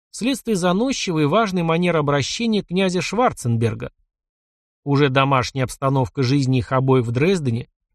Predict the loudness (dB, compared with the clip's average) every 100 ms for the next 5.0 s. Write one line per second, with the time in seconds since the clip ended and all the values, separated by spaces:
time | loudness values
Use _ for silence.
0 | _ _ -2 0 2 0 0 0 0 -2
1 | -2 -2 -4 -6 -2 -2 -2 0 0 -2
2 | -4 0 2 2 2 2 2 0 -2 0
3 | 0 0 -2 0 2 0 -2 -2 -4 -4
4 | -4 -4 -2 -2 -2 -2 -6 -6 -12 -14